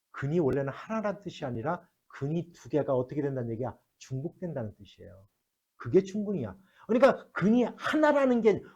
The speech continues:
원래는 하나라는 개념으로 쓰지만 우리가 그냥. 알았지? 원래는 이거는 두 실근에 포함되는 말이에요. 알았지? 그래서 두 실근을 갖는다라고 하면 그냥 판별식이 영보다 크다라고 하면 안 돼요. 영보다 뭐다?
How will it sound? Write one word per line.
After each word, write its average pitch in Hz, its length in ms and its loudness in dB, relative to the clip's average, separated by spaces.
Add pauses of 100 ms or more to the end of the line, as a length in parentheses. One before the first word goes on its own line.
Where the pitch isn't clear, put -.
원래는 277 360 10
하나라는 247 580 6
개념으로 160 400 0
쓰지만 180 420 -2
우리가 113 240 -4
그냥. 98 200 -14 (560)
알았지? 165 560 4 (360)
원래는 175 420 6
이거는 185 320 2
두 - 200 -6
실근에 190 440 -2
포함되는 226 560 -4
말이에요. 98 420 -8 (440)
알았지? 143 220 -6
그래서 170 320 4 (200)
두 - 160 -6
실근을 240 480 2
갖는다라고 196 600 2
하면 170 360 0 (220)
그냥 220 300 2
판별식이 226 480 -2
영보다 196 380 4
크다라고 240 500 0
하면 170 160 2
안 147 80 0
돼요. 127 200 -2 (200)
영보다 170 460 2
뭐다? 156 500 4